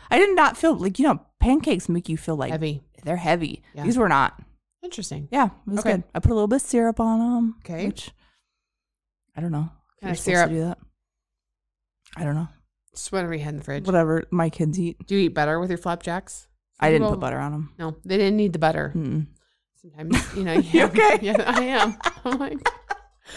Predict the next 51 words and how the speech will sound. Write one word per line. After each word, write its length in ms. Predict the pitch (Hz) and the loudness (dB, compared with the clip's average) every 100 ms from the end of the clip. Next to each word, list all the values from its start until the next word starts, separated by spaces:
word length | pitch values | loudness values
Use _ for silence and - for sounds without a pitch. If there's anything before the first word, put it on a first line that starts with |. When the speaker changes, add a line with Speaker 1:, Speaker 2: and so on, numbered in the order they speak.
| - | -4
Speaker 2:
I'm 120 | 294 | -4
trying 300 | - 370 359 | 0 4 8
to 80 | 381 | 8
get 80 | 370 | 6
this 160 | 339 285 | 2 2
last 420 | 262 302 - - | 2 2 -4 -2
tear 300 | 208 190 220 480 - | 0 2 4 2 4
out 140 | 269 | 2
of 40 | 247 | 2
the 40 | |
corner 260 | - 240 262 | 2 2 4
of 60 | |
my 100 | 285 185 | 2 2
eye, 220 | 208 214 | 2 2
and 160 | 240 240 | 2 2
then 80 | |
I 80 | 220 | 0
think 180 | 226 233 | 0 -2
I 60 | 226 | -2
got, 220 | 202 185 | -2 -2
like, 140 | 214 | -4
an 60 | 214 | -4
eyelash 400 | - 175 170 185 | -4 -4 -2 -4
or 60 | 233 | -4
something 520 | 185 202 196 208 202 | -2 -4 -4 -4 -4
poking 360 | 196 196 - 202 | -4 -4 -2 -2
in, 200 | 180 185 | 0 -2
and 120 | 185 | -4
it's 80 | 220 | -6
like, 180 | 202 220 | -6 -6
"Okay, 380 | 220 156 139 - _ _ - | -6 -6 -8 -12 _ _ -2
what 100 | 220 | 2
do 120 | 285 | 4
we 60 | 269 | 4
got 160 | - | 0
going 300 | 196 226 196 | -4 -4 -4
on 200 | 196 170 175 | -4 -4 -4
here?" 220 | 160 160 _ - | -4 -6 _ -8
<laughs> 1000 | 214 - _ _ _ - 220 - - 277 | -8 -8 _ _ _ -8 -8 -8 -6 -2
I 60 | 269 | 0
can 180 | 330 269 | 2 0
see 140 | 226 | 0
you 140 | 202 | 0
just 360 | 196 196 - _ | 0 -4 -8 _
close 280 | - 190 196 | 0 0 0
the 120 | 156 | -4
left 280 | 147 143 - | -4 -4 -4
eye. 180 | - - - - 480 466 | -6 -2 -4 -4 -8 -6
<laughs> 400 | 605 - 415 - | -12 -6 -8 -6
I'm 160 | - 233 | -6 -4
fine. 240 | - - | -4 -4